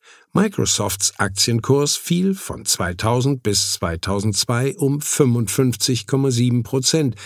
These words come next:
während Ciscos Aktie, die ihren Wert in den vorangehenden sechs Jahren um das fünfzigfache gesteigert hatte, zwischen zweitausend und zweitausendzwei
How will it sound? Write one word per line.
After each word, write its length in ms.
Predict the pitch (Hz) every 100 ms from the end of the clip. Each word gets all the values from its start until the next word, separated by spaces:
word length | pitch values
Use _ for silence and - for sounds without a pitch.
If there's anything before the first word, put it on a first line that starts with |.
| - - -
während 380 | 120 107 87
Ciscos 640 | - - - - 98 101 -
Aktie, 560 | 110 104 - 160 208 - _ _ 131
die 160 | 131
ihren 260 | 120 107 95
Wert 360 | 113 117 120
in 180 | - 104
den 260 | 95 92 82
vorangehenden 920 | - 87 104 110 107 117 110 110 110
sechs 400 | 92 87 - -
Jahren 440 | 104 107 107 117 98
um 160 | 98
das 220 | 87 -
fünfzigfache 800 | - 208 190 - 107 - 107 92 85
gesteigert 640 | 90 - 151 131 113 120
hatte, 300 | 123 131 127 - - _
zwischen 440 | - 131 120 123 120
zweitausend 840 | - 80 - - 117 123 139 147
und 240 | 131 127
zweitausendzwei 1120 | - 127 117 113 113 110 117 - 110 95 110